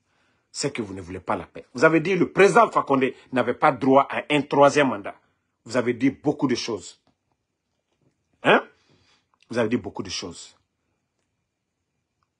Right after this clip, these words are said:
Et vous, vous voulez nous imposer le C N R D, après tout ce qu'ils ont fait pendant les trois ans, l'économie guinéenne aujourd'hui, la souffrance, les travailleurs de l'État, vingt mille personnes à la retraite.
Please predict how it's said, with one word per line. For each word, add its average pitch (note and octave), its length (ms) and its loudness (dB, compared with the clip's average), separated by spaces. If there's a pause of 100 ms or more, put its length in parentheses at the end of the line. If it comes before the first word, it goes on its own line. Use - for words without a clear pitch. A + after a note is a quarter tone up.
(280)
Et B2 100 0
vous, D#3+ 260 0
vous D#3+ 120 -2
voulez B2 460 0
nous A#2 340 -2
imposer C#3 680 0 (920)
le A2 100 -8
C - 160 -4
N C3+ 220 2
R A#2+ 40 2
D, A#2+ 220 -4 (300)
après E3 320 0
tout A3 140 0
ce G#3+ 100 -2
qu'ils C#3+ 200 0
ont C3 60 2
fait E3 140 0
pendant C3+ 280 2
les B2+ 180 0
trois D3+ 320 0
ans, - 120 -8 (440)
l'économie F3 540 4
guinéenne D3 340 2
aujourd'hui, C3+ 540 0
la C3 140 0
souffrance, F3 520 -2 (220)
les D3+ 180 0
travailleurs G#3 420 4
de E3+ 100 4
l'État, E3+ 380 2 (220)
vingt C4 260 4
mille C4+ 280 0
personnes A3 440 4
à F3+ 60 6
la E3+ 120 6
retraite. F#3+ 440 -2